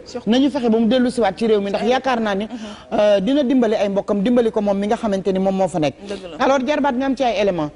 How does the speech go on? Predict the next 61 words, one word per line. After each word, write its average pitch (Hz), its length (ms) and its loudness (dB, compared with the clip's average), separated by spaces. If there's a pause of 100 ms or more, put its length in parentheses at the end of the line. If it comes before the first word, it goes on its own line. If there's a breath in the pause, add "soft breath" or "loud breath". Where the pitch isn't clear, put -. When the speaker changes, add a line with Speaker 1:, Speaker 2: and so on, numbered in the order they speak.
(120)
Speaker 1:
Waaw. 180 180 -6
Speaker 2:
ci 226 80 2
maa 285 200 4
ko 262 100 0
dund 226 260 2
ci 254 100 -2
kaaw 262 280 2
ñiy 240 240 2
tukki 233 500 -2
ak 233 80 0
ñiy 247 220 4
yóbbu 226 180 2
seen 214 180 0
i 202 80 -4
jabar 185 200 2
ak 190 80 -2
ñoom 190 160 -4
seen. 165 260 -2
Speaker 1:
Effectivement. 226 260 -6
Speaker 2:
Lan 262 140 4
nga 262 80 4
ñu 233 100 2
ci 208 100 -2
indil 170 180 -2
tey? 120 260 -2
Speaker 1:
Waaw, 196 340 -4
élément 285 240 -2
yaa 220 180 -2
ngi 202 100 -10
fi, 247 80 -12
mais 233 100 -4
dama 254 220 -2
bëgg 226 60 -6
a 226 60 -2
sànni 202 300 -8
tuuti 240 220 -10
si 233 100 -10
Njaw 214 220 -2
li 202 80 -8
mu 214 100 -8
doon 202 140 -6
wax 190 160 -8
actualité 175 440 -6
bi. - 180 -18
Speaker 2:
Waaw. 151 260 -2 (100)
Speaker 1:
Parce 262 160 -4
que 262 160 -2
xam 285 180 -4
nga, 294 100 -2
lépp 302 180 -4
dafay 262 200 -2
delluwaat 247 280 -4
si 220 100 -16
crise 226 240 -8
des 190 120 -2
valeurs. 165 340 -8
Speaker 2:
Mm. 196 240 2
Speaker 1:
Ndax 220 160 -2
yow 254 160 0
miy 269 180 0
waajur, 220 320 0